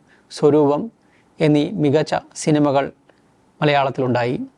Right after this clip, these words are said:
ആയിരത്തി തൊള്ളായിരത്തി തൊണ്ണൂറ്റിമൂന്നിൽ മണിച്ചിത്രത്താഴിന് പുറമെ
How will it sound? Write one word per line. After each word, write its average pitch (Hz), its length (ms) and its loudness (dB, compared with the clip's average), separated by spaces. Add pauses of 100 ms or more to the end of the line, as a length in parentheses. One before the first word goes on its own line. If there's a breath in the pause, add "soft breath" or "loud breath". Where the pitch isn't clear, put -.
(460)
ആയിരത്തി 151 260 2
തൊള്ളായിരത്തി 156 380 0
തൊണ്ണൂറ്റിമൂന്നിൽ 151 640 2 (460)
മണിച്ചിത്രത്താഴിന് 160 800 2
പുറമെ 147 280 0